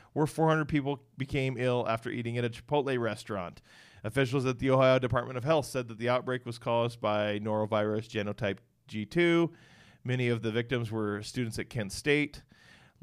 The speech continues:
In November twenty sixteen, I, I mean, here's the thing, all of these, they, over and over and over. So Chipotle, the number of, of outbreaks that they have had, I'm not saying that this, these kind of things might not happen occasionally,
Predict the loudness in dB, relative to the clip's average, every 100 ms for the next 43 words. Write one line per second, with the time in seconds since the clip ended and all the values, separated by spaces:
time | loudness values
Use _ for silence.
0 | -20 _ 0 4 6 4 2 4 2 2
1 | -4 -4 0 2 2 0 -4 -10 -6 -2
2 | 0 0 0 0 0 -2 -4 -2 4 6
3 | 6 4 -2 -10 -8 -10 -2 6 8 8
4 | 4 -4 -2 -2 -2 -4 -6 -6 -8 -12
5 | -14 _ _ _ -6 -2 -2 -4 0 2
6 | 2 2 0 -2 -4 -6 -2 0 2 4
7 | 4 2 -2 -4 0 0 -2 -6 -20 _
8 | _ 0 2 2 0 -10 -8 -10 -10 -6
9 | -4 -4 -4 -6 -6 -8 -12 -20 -20 -4
10 | 0 4 4 4 0 0 0 -2 -2 -2
11 | -4 -4 0 0 0 -4 -4 0 0 2
12 | 0 0 2 2 2 -2 -6 -4 -4 -2
13 | -4 -6